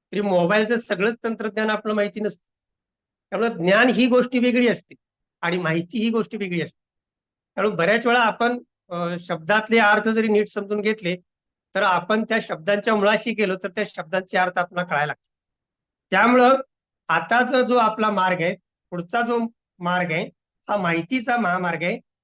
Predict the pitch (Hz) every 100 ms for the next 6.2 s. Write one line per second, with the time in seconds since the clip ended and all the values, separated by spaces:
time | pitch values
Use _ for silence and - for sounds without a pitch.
0 | _ 170 185 180 185 240 202 165 180 185
1 | 196 185 175 180 170 160 156 165 226 _
2 | _ _ - 160 160 _ 185 185 202 -
3 | 151 - 175 180 180 196 190 170 156 220
4 | 233 240 190 175 180 175 160 175 _ _
5 | _ 196 214 202 175 180 180 175 156 165
6 | 160 190